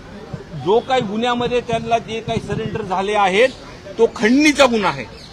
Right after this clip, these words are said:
आणि पहिल्या दिवशीपासून जे मी मागणी करतोय, एक तर हा खंडणीच्या गुन्ह्यामुळेच आपल्याला तीनशे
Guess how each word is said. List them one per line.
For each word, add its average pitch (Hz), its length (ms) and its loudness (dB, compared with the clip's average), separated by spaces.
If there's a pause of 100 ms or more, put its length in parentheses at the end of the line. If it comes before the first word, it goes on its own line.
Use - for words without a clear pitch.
(260)
आणि 196 160 -6
पहिल्या 240 380 0
दिवशीपासून 240 600 -6
जे 226 120 -6
मी 233 100 -4
मागणी 220 340 2
करतोय, 147 460 2 (160)
एक 202 200 -2
तर 262 60 2
हा 247 120 8
खंडणीच्या 254 600 2
गुन्ह्यामुळेच 269 680 4 (600)
आपल्याला 240 480 6
तीनशे 254 800 2